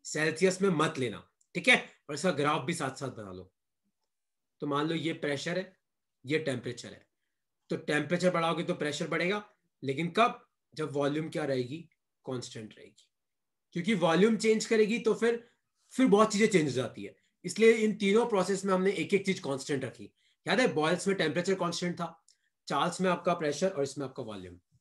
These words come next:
लिख लो अपनी कॉपी में, लिख लो।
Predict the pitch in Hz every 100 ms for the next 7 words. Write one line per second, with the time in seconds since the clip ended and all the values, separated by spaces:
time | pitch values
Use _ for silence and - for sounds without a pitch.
0 | _ - 147 - - - - _ _ _
1 | _ _ _ _ _ _ _ _ _ _
2 | _ _ _ _ _ _ _ _ _ _
3 | _ _ _ 156 - 107